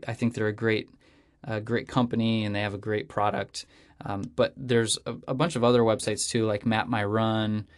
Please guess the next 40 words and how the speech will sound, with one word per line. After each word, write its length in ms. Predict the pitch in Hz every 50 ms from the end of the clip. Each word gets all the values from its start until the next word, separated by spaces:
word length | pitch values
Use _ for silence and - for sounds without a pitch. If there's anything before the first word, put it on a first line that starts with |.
| - - -
Map 200 | 113 113 104 -
My 180 | - 110 104 98
Ride, 640 | 101 104 104 104 104 104 104 101 101 104 98 104 98 - - -
Runkeeper. 880 | 117 110 110 110 110 113 113 - 123 113 - - 117 107 104 104 101 - - - - - - _ -
And 120 | 127 123
one 120 | 135 156
of 60 | 156 139
the 60 | 123
biggest 340 | 117 143 156 160 160 151 135
known 140 | 117 113
websites 480 | 110 107 104 101 - 117 107 107 - -
for 180 | - - 113 107
the, 200 | 95 110 95 -
the 120 | - 120 117
mountain 340 | 110 123 165 147 139 131 117
bike 200 | 113 107 101 -
scene 380 | - - - 104 104 104 104
is, 400 | - - 113 104 101 98 - - - - - - - - - -
uh, 180 | - 117 98
Trailforks, 680 | - - - 147 139 131 - 110 87 - - - - -
which 140 | 110 -
is 140 | 113 107 104
an 80 | 107 -
app 240 | - 117 113 - -
that 80 | 117
you 80 | 120 113
can 160 | - 113 104
download 360 | 110 107 110 110 113 110 104
for 380 | - - - 104 104 101 101 - - - - _ -
Android 460 | 127 117 113 117 117 110 107 107 - -
or 360 | 113 107 104 101 101 101 - _ _ _ _ _ - -
iPhone. 540 | 113 113 - - - 113 110 110 107 107
I 240 | 104 - _ _ _
think 160 | - 123 120
they 60 | 120 117
have 80 | 107
a 60 | 110
website 440 | 107 107 107 101 - - - 110 107
as 120 | 107 107 107
well. 400 | 101 107 107 104 104 104 101